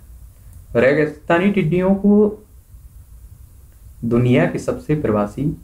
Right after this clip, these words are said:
कीट प्रजातियों में सबसे खतरनाक माना जाता है। इससे लोगों की आजीविका, खाद्य सुरक्षा, पर्यावरण और आर्थिक विकास पर खतरा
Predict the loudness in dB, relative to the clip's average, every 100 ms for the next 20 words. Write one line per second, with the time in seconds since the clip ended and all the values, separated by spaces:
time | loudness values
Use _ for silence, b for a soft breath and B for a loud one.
0 | -20 -4 0 2 2 4 2 2 0 0
1 | -4 -8 -6 -4 -2 -4 -4 -4 -8 -16
2 | -20 -10 -4 -2 -2 -6 -10 -14 -16 -18
3 | -20 -20 b b b -8 -2 0 2 2
4 | 2 2 2 0 0 0 0 0 -2 -2
5 | -4 -14 -20 -6 0 0 0 -2 -4 -6
6 | -10 -8 -8 -14 -20 -20 -20 -8 -2 0
7 | 0 0 -2 -4 -8 -16 -16 -4 -2 0
8 | -2 -2 0 0 0 -2 -2 -2 -2 -4
9 | -4 -4